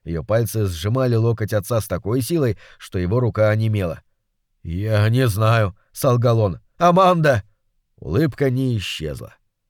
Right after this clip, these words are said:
Аманда смотрела куда-то сквозь него. "Ты знаешь!" "Нет!" "Ты лжёшь!" "Я думаю..." Он тяжело поднялся на ноги и стряхнул с себя осколки фарфора, стекла и перья.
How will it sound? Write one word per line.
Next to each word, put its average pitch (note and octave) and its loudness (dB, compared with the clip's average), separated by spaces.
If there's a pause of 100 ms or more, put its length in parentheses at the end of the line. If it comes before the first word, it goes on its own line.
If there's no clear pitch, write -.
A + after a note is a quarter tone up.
(280)
Аманда C#3+ 0
смотрела B2 0
куда-то G#2+ -4
сквозь F2 -10
него. D#2 -8 (800)
"Ты C#3+ -2
знаешь!" B2+ 0 (420)
"Нет!" G#2 0 (460)
"Ты G#3+ 0
лжёшь!" G3 2 (580)
"Я B2+ -4
думаю..." D#3 4 (460)
Он G2 -2
тяжело A2+ 0
поднялся G2+ -2
на G2+ -2
ноги C#3 -2 (220)
и C#3 -4
стряхнул C3+ -2
с A#2 -6
себя A2+ 0
осколки A2+ -2
фарфора, A2+ -2
стекла G#2 -2
и G#2 0
перья. D#2 -8